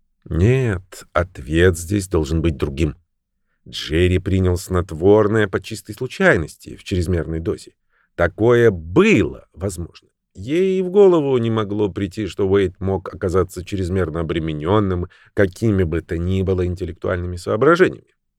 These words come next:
Взгляд Бандл обратился к каминной доске, и она принялась раздумывать над историей с часами. Её служанка была переполнена подробностями, полученными от второй служанки, и она поведала Бандл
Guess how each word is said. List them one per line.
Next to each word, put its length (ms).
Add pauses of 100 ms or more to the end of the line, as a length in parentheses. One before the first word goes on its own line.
(1040)
Взгляд 680
Бандл 460
обратился 600
к 60
каминной 380
доске, 600
и 60
она 360
принялась 600
раздумывать 640
над 160
историей 420
с 40
часами. 600 (460)
Её 160
служанка 480
была 200
переполнена 640
подробностями, 800
полученными 720
от 100
второй 500
служанки, 800 (280)
и 100
она 220
поведала 420
Бандл 440